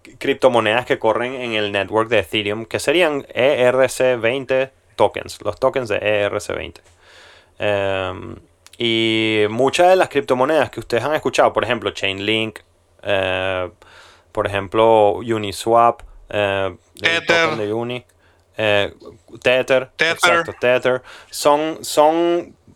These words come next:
Speaker 1: tokens que están, at-, a, digamos, eh, siendo operados en
Speaker 2: Corren
Speaker 1: el
Speaker 2: en Ethereum.
Speaker 1: Exacto, en el network de Ethereum.
Speaker 2: Son E-, son tokens E R C veinte.
Speaker 1: Exacto, exacto. Y eso, y eso es lo que le ha abierto, como yo dije aquello,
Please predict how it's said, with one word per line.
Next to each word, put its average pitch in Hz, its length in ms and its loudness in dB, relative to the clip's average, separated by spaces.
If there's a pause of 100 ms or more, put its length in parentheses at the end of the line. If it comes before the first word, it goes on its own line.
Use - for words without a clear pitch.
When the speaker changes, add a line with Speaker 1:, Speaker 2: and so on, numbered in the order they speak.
(140)
Speaker 1:
tokens 156 440 2
que 143 100 -4
están, 123 840 -4
at-, - 240 -4
a, 104 420 2
digamos, 104 420 -4 (200)
eh, 95 480 -2 (240)
siendo 113 880 2 (400)
operados 117 520 4
en 135 120 2
Speaker 2:
Corren 196 220 2
Speaker 1:
el 196 60 4
Speaker 2:
en 180 80 2
Ethereum. 147 420 0
Speaker 1:
Exacto, 107 380 -4
en 92 80 -12
el 90 100 -14
network 92 360 -10
de 104 120 -6
Ethereum. 90 400 -14
Speaker 2:
Son 170 260 0
E-, 170 340 2
son 160 200 -2
tokens 165 380 0
E 156 160 4
R 151 240 0
C - 120 -6
veinte. 131 520 0
Speaker 1:
Exacto, - 360 -8 (180)
exacto. - 460 -10
Y 135 120 0
eso, 185 260 2
y 160 160 2
eso 196 220 2
es - 20 2
lo 196 80 4
que 180 140 4
le 143 60 6
ha - 20 6
abierto, 147 440 2
como 143 280 2
yo 147 160 2
dije 165 180 2
aquello, 208 460 2